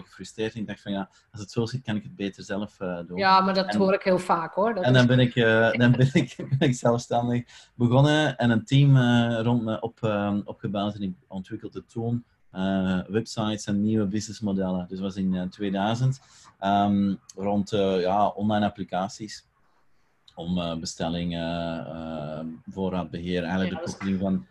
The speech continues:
Speaker 1: back-office met front-office, eh, toe. En,
Speaker 2: Ja.
Speaker 1: ehm,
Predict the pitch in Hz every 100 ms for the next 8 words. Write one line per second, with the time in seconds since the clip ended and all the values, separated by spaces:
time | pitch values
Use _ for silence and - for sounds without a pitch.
0 | _ _ 107 - - 101 107 98 107 101
1 | 101 - 95 - 92 87 85 87 85 -
2 | 101 131 - - - - 104 104 104 104
3 | 104 104 104 101